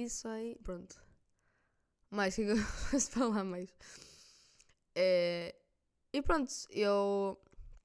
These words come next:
sinto que estou agora também. A outra vez que eu gravei este episódio, eu falei sobre aqui, sobre uma cena que,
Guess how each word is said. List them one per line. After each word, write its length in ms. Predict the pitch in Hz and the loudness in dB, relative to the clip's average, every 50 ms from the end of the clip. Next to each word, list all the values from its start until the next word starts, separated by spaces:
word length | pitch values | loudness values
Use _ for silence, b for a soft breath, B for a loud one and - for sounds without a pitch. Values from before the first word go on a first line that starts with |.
| _ _ _ _ _ _ _ _ _ _ _ _ - - - | _ _ _ _ _ _ _ _ _ _ _ _ -20 -14 -8
sinto 280 | - - 220 196 190 | -6 -4 -2 -2 -4
que 80 | - - | -4 -6
estou 140 | - - 208 | -2 0 2
agora 320 | 196 185 185 180 180 180 | 2 4 4 4 4 2
também. 480 | 180 - 185 180 175 170 170 175 170 - - - - _ _ _ _ _ _ _ _ _ _ _ _ _ _ _ _ _ _ _ _ _ _ _ _ _ _ _ _ | 2 2 0 0 0 -2 -4 -6 -8 -10 -14 -20 -20 _ _ _ _ _ _ _ _ _ _ _ _ _ _ _ _ _ _ _ _ _ _ _ _ _ _ _ _
A 60 | - | 6
outra 260 | 214 233 269 262 320 320 | 8 8 8 6 4 2
vez 140 | 320 311 | 2 2
que 60 | - 262 | 4 4
eu 40 | |
gravei 420 | 254 262 247 226 226 202 180 175 180 | 6 6 6 6 6 6 6 6 4
este 160 | 208 202 214 | 2 0 0
episódio, 360 | 202 208 196 185 175 180 185 | 0 2 2 2 2 2 0
eu 40 | 185 | 0
falei 180 | - 185 185 185 | 0 0 0 2
sobre 220 | - 190 185 190 | 0 0 0 0
aqui, 460 | 190 - - 202 185 180 180 175 - - | 0 0 -2 -2 0 0 -2 -4 -4 -4
sobre 220 | - - 196 185 | -4 -4 -2 -2
uma 160 | 185 196 190 196 | 0 0 0 -2
cena 340 | - - - 175 175 175 | -2 -2 -2 -2 0 -2
que, 120 | 175 - | -4 -6